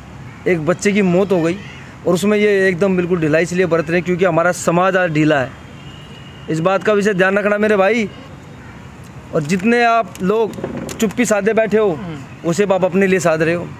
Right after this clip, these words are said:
Speaker 1: इन नेताओं का काम आपकी चुप्पी से भी चल रहा है। आज इस माँ की जो आवाज़ नहीं बन सकते ना, तो मैं कहना चाहता हूँ, आपकी भी कोई आवाज़ नहीं बनेगा,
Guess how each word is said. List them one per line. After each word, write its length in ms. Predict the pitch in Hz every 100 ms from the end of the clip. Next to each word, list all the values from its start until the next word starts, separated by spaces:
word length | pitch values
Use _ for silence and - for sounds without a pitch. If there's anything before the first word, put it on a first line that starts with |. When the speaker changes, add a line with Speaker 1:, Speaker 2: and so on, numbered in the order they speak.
| - - -
Speaker 1:
इन 80 | 170
नेताओं 320 | 180 190 202
का 120 | 196 185
काम 300 | 190 208 190 - - -
आपकी 280 | 175 180 214
चुप्पी 300 | - 185 220
से 120 | 196
भी 80 | 202
चल 180 | 190 180
रहा 140 | 147
है। 140 | 131 131 - - - - - - - - - - - - - - -
आज 160 | 196
इस 120 | 226
माँ 260 | 214 208 220
की 120 | 226
जो 160 | 220 233
आवाज़ 240 | 226 233
नहीं 140 | 240 247
बन 140 | 240
सकते 280 | 220 226 254
ना, 180 | 277 214 - - - - - -
तो 60 |
मैं 180 | 175 208
कहना 200 | 202 214
चाहता 280 | 208 214 233
हूँ, 220 | 233 247 - - - - - - - - - - - - - - 160
आपकी 340 | 202 - 220
भी 100 | 208
कोई 160 | 208 208
आवाज़ 300 | 196 196 196
नहीं 140 | 196
बनेगा, 460 | 180 180 180 185